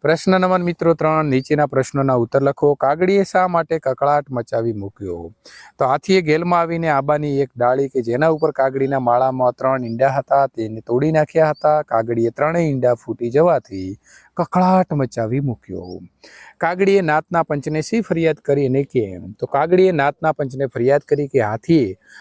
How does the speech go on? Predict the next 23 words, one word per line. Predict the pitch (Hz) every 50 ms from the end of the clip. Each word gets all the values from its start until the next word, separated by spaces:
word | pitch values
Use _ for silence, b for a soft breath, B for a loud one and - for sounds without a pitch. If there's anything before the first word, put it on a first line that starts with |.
| B B -
વાંક | 135 156 180 202 - 208
ગુના | 180 165 180 180 180 170
વગર | 160 156 151 165 160
તેના | 143 - 151 143 143
ઈંડા | 139 135 131 127 135 131
ફોડી | - - 127 120 123
નાખ્યા | 120 117 113 - - 110 104
છે. | 98 - 107 98
તેણે | 95 - 143 156 175 185 185
તેના | 175 180 175 170
બચ્ચાની | 165 147 139 - - 143 139 139 127 117
હત્યા | 104 95 - 165 170 185
કરી | 180 - 147 120 117 110
છે, | - 113 107 104
કારણ | - - 139 151 175 180 170
કે | 180 175 165
કાગડીના | - 131 131 131 139 143 143 139 131
ઈંડા | 123 123 120 120 123 120
ફોડ્યા | 113 - 131 135 143 151 151
પછી | 143 131 117 110 123 120
થયેલી | - - 139 135 131 127 117
ભૂલ | 101 113 143 170 185
બદલ | 185 165 156 120 113 95 87 82 82